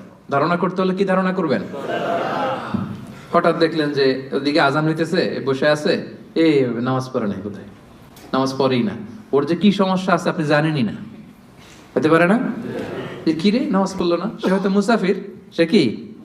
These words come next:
সে তো জমা কসর করার অনুমোদিত ফ্লেক্সিবিলিটি তো শরীয়ত দিয়েছে, ঠিক কি না? এই বোন একটাকে দেখছেন নামাজ পড়ে নাই,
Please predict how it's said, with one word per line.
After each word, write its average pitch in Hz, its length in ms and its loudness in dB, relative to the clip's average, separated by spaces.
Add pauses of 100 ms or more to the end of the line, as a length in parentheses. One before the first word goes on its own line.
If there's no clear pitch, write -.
(560)
সে 151 80 2
তো 185 120 0
জমা 160 300 6
কসর 180 260 2
করার 185 260 2 (440)
অনুমোদিত 170 420 0
ফ্লেক্সিবিলিটি 160 540 2
তো 165 80 0
শরীয়ত 160 320 6
দিয়েছে, 143 340 4
ঠিক 143 140 -2
কি 180 100 2
না? 110 160 2 (800)
এই 202 140 -2 (2250)
বোন 170 200 4
একটাকে 175 280 -2
দেখছেন 170 280 -2
নামাজ 156 300 -2
পড়ে 117 180 -2
নাই, 98 140 -4